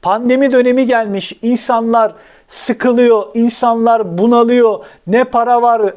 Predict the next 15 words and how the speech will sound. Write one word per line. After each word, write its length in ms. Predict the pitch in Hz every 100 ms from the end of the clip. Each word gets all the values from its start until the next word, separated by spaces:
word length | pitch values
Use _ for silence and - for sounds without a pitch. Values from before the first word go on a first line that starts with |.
| - 165
ne 280 | 220 254 -
güven 560 | 190 151 220 240 233 233
var, 240 | 226 208
ne 100 | 233
huzur 380 | 226 240 214 269
var. 260 | 247 285 311 - _ _
Ama 260 | 262 277 240
siz 400 | - 294 320 - _ _ _ _ _
istihdam 760 | 226 - - 214 - 277 285 262
üzerindeki 760 | 208 214 202 190 190 180 139
vergi 360 | 170 208 208 240
yükünü 440 | 233 220 226 196 202 -
artıran 680 | 190 214 220 208 240 311 302 _ _ -
yedi 280 | 180 214 262
ülkeden 680 | 240 214 202 185 247 233